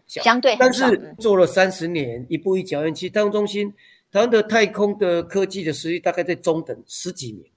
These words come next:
Speaker 1: 大概有十五名左右了，还是
Speaker 2: 你是说以全世界来讲吗？
Speaker 1: 对，对，全世界讲，我们是不差啦，OK。
Speaker 2: 那这样听起来不错呀，
Speaker 1: 对，对，
Speaker 2: 是
Speaker 1: 啊，但是
Speaker 2: 比我的想象要好，
Speaker 1: 没有，没有，
Speaker 2: 哎。
Speaker 1: 好很多很多。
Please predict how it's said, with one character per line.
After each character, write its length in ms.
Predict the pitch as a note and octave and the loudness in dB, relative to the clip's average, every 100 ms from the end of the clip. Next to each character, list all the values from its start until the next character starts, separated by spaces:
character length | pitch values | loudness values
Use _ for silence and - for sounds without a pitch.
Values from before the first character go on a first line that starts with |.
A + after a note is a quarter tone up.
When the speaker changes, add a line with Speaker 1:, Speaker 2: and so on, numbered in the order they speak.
| _ _ _ _ _ | _ _ _ _ _
Speaker 1:
大 120 | G3+ | 2
概 80 | G3 | 8
有 100 | F3 | 6
十 240 | - - F#3 | 6 -2 0
五 140 | F#3+ | 0
名 180 | C3 A#2 | -2 -10
左 220 | A#2 A2 | -12 -10
右 140 | B2+ | -8
了， 120 | G#2 - | -10 -8
还 60 | F3 | 2
是 60 | |
Speaker 2:
你 60 | A3+ | 4
是 100 | F4+ | 4
说 160 | F4 | 6
以 140 | D#4 A3+ | 4 4
全 260 | - B3+ | 2 2
世 140 | B3+ E4+ | 2 0
界 160 | C#4+ | 0
来 140 | C#4 A3+ | 0 2
讲 160 | - | 6
吗？ 60 | G#3 | 6
Speaker 1:
对， 100 | G#3 | 6
对， 40 | G3+ | 4
全 160 | F#3 | 2
世 60 | F3+ | 2
界 120 | G#3+ | 2
讲， 140 | G#3 | 2
我 40 | D#3+ | 0
们 80 | F3+ | -2
是 100 | B3 | -2
不 140 | - | -4
差 280 | G3 F#3+ F3 | 2 4 6
啦， 200 | C#3 - | 4 -4
OK。 240 | D3 - D3+ | -8 -4 2
Speaker 2:
那 120 | A4+ | 4
这 80 | B4 | 4
样 100 | F#4+ | 0
听 160 | A4 A4 | -2 -2
起 80 | |
来 80 | D4 | -2
不 120 | C#4 | -2
错 280 | D#4+ - G4 | -6 0 2
呀， 160 | D#4+ C#4+ | 2 2
Speaker 1:
对， 120 | A3+ | 4
对， 180 | A3 G#3+ | 6 6
Speaker 2:
是 80 | F#3+ | 6
Speaker 1:
啊， 160 | G#3+ A3 | 0 6
但 160 | C4 | 6
是 140 | B3 B3+ | 6 2
Speaker 2:
比 160 | G#4+ | 4
我 80 | C4 | 2
的 80 | A#3 | -2
想 220 | - A3+ | 0 -2
象 180 | A3+ D#4 | 0 -4
要 120 | C#4 | -4
好， 160 | A#3+ A#3 | -4 2
Speaker 1:
没 60 | A#3 | 4
有， 60 | |
没 60 | A#3 | 6
有， 60 | |
Speaker 2:
哎。 40 | G3 | 6
Speaker 1:
好 160 | G3+ | 6
很 80 | A3+ | 4
多 160 | F3+ G3+ | 4 2
很 80 | E3 | 2
多。 180 | F#3 | -4